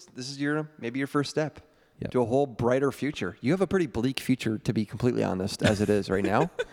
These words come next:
Speaker 1: So, like, it's not a big deal for you to do a pretty massive change up. Like, it's only gonna be green lights.
Speaker 2: Right, and this might be the only bright spot for, who knows, a long time, right?
Speaker 1: Oh, yeah, probably a long time,
Speaker 2: Yeah,
Speaker 1: Jer.
Speaker 2: yeah. Easily a long
Speaker 1: Let's
Speaker 2: time.
Speaker 1: be real.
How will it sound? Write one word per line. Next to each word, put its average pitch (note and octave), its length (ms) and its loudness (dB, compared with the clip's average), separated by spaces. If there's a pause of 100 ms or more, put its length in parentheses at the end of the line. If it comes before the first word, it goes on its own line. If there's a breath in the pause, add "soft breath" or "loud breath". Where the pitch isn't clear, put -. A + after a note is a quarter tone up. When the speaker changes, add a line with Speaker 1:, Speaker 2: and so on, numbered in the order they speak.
(240 loud breath)
Speaker 1:
So, C3 80 4
like, A2+ 240 2
it's C3 220 -2
not C#3+ 160 6
a D3+ 60 4
big C3 240 2
deal C3 160 4
for C3 100 0
you C3 60 4
to A#2+ 60 0
do B2+ 120 6
a A#2 60 2
pretty B2 400 0
massive G#2+ 480 2
change G#2+ 320 0
up. F2+ 240 -2 (340 soft breath)
Like, A2 140 4
it's A2 160 0
only B2+ 240 2
gonna A#2 160 2
be A2 320 0 (120)
green A2+ 280 0
lights. - 480 -2 (240)
Speaker 2:
Right, G#2+ 200 6
and G2+ 120 2
this A2+ 120 2
might A2+ 160 0
be A2+ 120 4
the G2+ 100 4
only G2+ 200 4
bright F#2 260 2
spot - 260 0
for, E2+ 280 -2
who F#2+ 180 0
knows, F2+ 240 2
a - 40 -8
long F#2 220 -2
time, - 240 -10
right? E2+ 240 -8 (460 soft breath)
Speaker 1:
Oh, C#3+ 160 6
yeah, F#2 100 -2
probably D#3+ 440 4
a C3+ 40 0
long G#2 280 -2
time, F2+ 280 -2
Speaker 2:
Yeah, F2+ 220 0
Speaker 1:
Jer. F2+ 260 0 (140)
Speaker 2:
yeah. - 120 -16
Easily F#2 380 -2
a E2+ 80 0
long D2+ 240 -4
Speaker 1:
Let's A#2+ 220 0
Speaker 2:
time. - 20 -8
Speaker 1:
be C3 120 2
real. G2+ 300 -4